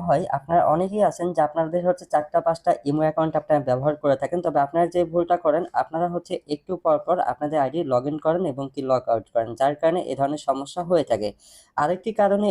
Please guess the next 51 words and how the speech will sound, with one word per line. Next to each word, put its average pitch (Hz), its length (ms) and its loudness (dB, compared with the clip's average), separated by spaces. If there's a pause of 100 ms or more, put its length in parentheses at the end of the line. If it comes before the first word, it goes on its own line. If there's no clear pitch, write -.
এ - 40 0
ধরনের 185 340 2
সমস্যা 180 300 0
হয়ে 175 280 4
থাকে, 170 200 0
আপনারা 156 320 0 (120)
অনেকেই 175 360 -2
আছেন 160 320 -4
যে 165 100 -2 (100)
অনলাইন 196 400 2
থেকে 190 220 -6
নাম্বার 175 360 2
নিয়ে 180 200 0 (100)
আপনারা 156 300 -2
বারবার 156 420 2 (100)
ইমো 139 200 -2
অ্যাকাউন্ট 165 280 -2 (100)
log 131 140 0
in 143 100 -4
করার 147 220 -2
চেষ্টা 170 240 -2
করেন। 110 240 0 (500)
তো 139 60 4
আপনাদের 185 340 2 (120)
এই 220 160 4 (120)
ভুলগুলোর 208 440 4
কারণে 202 280 4
মূলত 180 220 2
হচ্ছে 190 300 0
আপনাদের 165 320 0
ফোনের 170 260 0
ডিভাইস 147 340 0
ব্যান্ড 135 300 2
হয়ে 165 240 2
থাকে। 107 160 -6 (100)
So - 80 0 (180)
এখন 220 200 0
আসি 196 180 2 (100)
যে 165 120 4
আমাদের 170 240 0
ফোনের 190 240 0
ডিভাইস 151 340 2 (100)
ব্যান্ড 139 260 2
আছে, - 140 -2
আপনারা 139 220 2
নিজের 131 300 -2
চোখেই 151 220 0
দেখলেন। 135 360 2
তো - 100 -4
এখন 131 180 0
আমি 151 160 2